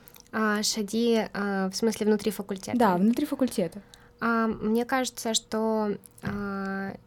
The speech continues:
Speaker 1: у нас, ам, очень сложно было в своё время, а, обустроить такую семью,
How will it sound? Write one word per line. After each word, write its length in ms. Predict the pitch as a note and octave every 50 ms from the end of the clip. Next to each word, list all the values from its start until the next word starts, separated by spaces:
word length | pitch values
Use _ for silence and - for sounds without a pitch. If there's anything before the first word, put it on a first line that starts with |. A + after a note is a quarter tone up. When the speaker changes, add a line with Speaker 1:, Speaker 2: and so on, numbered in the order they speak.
| - - -
Speaker 1:
у 60 | G#3+
нас, 500 | G#3 A3 A3 A3+ B3 A#3+ - - - - -
ам, 640 | G#3+ G#3 G3+ G3+ G3+ G3 G3 G3 G3 G3+ G#3+ G#3+ - - - - - - - - -
очень 360 | - A#3+ A#3+ - - A#3 G#3+
сложно 500 | - - - A#3+ A#3+ A#3 A3+ A3 G3+ F#3+
было 460 | F#3 F#3 G3 G3+ G#3 G3+ G3+ F#3+ F#3+ F#3
в 40 | -
своё 300 | - - G3 G3 F#3+ F#3+
время, 500 | F#3 F#3+ G#3 G#3+ G#3+ G#3+ G#3+ G3+ F#3+ - -
а, 400 | - F#3 G3 G3 F#3+ F3+ - - - - _ _ _ _ - - - -
обустроить 520 | - G3 F#3+ F#3+ - - A3 A3 G#3+ G#3 -
такую 280 | G3+ G3 - G3+ G#3
семью, 500 | G3+ - - G3+ G3 G3 G#3+ G3+ F3+ -